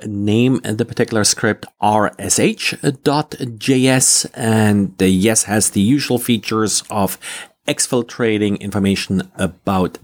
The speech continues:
the system and then allowing remote access to the system. Based on the names of the packages, uh, like, uh, for example, Aliyuan and, uh, Xianhai, uh, I believe that these packages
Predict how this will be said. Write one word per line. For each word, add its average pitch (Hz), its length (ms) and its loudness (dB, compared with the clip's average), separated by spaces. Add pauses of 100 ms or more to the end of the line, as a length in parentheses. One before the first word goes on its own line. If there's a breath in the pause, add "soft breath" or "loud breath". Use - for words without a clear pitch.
the 95 100 -2
system 147 640 0
and 113 160 0
then 104 180 2 (160)
allowing 92 580 0 (280 loud breath)
remote 92 580 0 (160)
access - 560 -2 (220)
to 101 260 -4 (100)
the 95 120 -4
system. - 440 -2 (540)
Based 226 360 0
on 151 380 2
the 120 100 2
names 139 540 2
of 127 420 -2
the 110 220 -4
packages, 127 1000 0
uh, 107 220 2
like, 104 440 0
uh, 101 120 -2
for - 180 -4
example, 98 540 -2
Aliyuan 104 640 0
and, 92 720 2 (100)
uh, 92 220 4
Xianhai, 117 920 2
uh, 104 200 0
I 101 120 -6 (160)
believe 160 460 0
that 131 180 0
these 127 160 0
packages 110 640 0